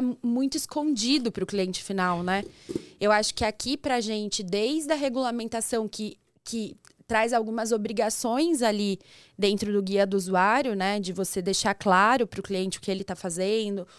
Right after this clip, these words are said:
o logo e tudo mais, é, a, a, as instituições vêm tendo pre-, preocupação de explicar pro cliente. Então, lá no B V a gente segue sempre nessa linha. Cara,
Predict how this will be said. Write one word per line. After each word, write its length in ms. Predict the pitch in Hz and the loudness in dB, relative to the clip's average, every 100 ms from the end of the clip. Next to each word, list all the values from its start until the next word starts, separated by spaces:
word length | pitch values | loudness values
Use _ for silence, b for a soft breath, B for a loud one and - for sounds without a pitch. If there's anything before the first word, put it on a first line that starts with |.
| B - | B -4
o 60 | |
logo 720 | 208 196 208 226 220 202 190 | 4 6 8 8 8 4 2
e 60 | 185 | -2
tudo 260 | - 190 190 | -4 -6 -2
mais, 380 | 214 262 277 B B B B B | 0 0 -2 B B B B B
é, 460 | 196 202 208 196 123 _ _ - | 4 6 6 4 0 _ _ -8
a, 560 | 196 202 190 170 196 151 | -2 2 2 0 0 -2
a, 180 | - | -2
as 100 | 196 | -4
instituições 840 | 214 220 226 226 233 - 247 277 247 | -2 -4 -6 -6 -6 -4 -2 -2 -2
vêm 200 | 233 254 | -2 -4
tendo 360 | 254 233 247 254 | -2 -2 -2 -2
pre-, 240 | 240 226 - | -2 -2 0
preocupação 920 | 226 - 254 254 247 - 220 262 285 254 | -2 0 -2 0 0 0 0 0 -2 -6
de 140 | 208 | -6
explicar 440 | - 233 - 208 202 | -4 -4 0 -2 -2
pro 120 | 196 | -6
cliente. 560 | 220 196 165 160 - _ B B B | -4 -2 -4 -6 -12 _ B B B
Então, 400 | - 196 214 208 | -8 -2 0 0
lá 160 | 214 220 | 0 0
no 80 | 226 | 0
B 160 | 208 | -2
V 120 | 214 226 | 0 -2
a 60 | |
gente 220 | 220 233 | -2 -4
segue 320 | - 233 214 226 | -2 -2 -2 -2
sempre 340 | 247 240 277 | -4 -6 -4
nessa 300 | 277 277 302 | -2 -2 -2
linha. 320 | 277 208 175 b b b b | -2 -2 -6 b b b b
Cara, 400 | - 247 208 180 | -2 0 2 0